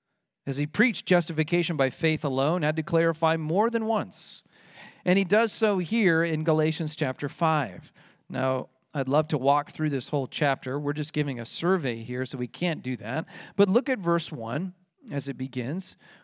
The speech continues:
Paul says, "For freedom,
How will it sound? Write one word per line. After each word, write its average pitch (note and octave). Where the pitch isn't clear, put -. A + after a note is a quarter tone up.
Paul G3
says, E3+
"For A3+
freedom, B3